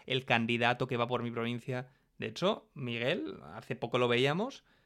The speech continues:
los partidos políticos casi ni se molestan, ni se molestan en sacar programas políticos. Muchas veces sacan versiones escuetas, vacías de contenido.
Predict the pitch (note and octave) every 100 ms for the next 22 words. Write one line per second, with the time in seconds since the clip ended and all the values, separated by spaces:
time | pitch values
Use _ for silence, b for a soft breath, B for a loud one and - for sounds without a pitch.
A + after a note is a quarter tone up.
0 | b b _ _ _ _ - B2 - -
1 | - C3 D#3 D#3 G3+ G#3 C3+ A3+ F#3+ -
2 | A2 G2+ G#2+ A3 - C3 A2 A2+ _ C#3+
3 | C3+ C3+ B2 F3+ A3 C3 G#2+ - C3 C3
4 | B2+ B2 _ B2 A#2 A2 A2+ - A2 F3
5 | A2+ - - _ _ C#3 C3+ C3 C3 D#3+
6 | F#3+ - b b - A#2+ D#3 F3 B2 -
7 | E3 - B2+ - A#2 C3+ - C#3+ D3 C3+
8 | A#2 - B2+ A#2+ A2+ A2 A2 D3 E3+ D3+
9 | D#3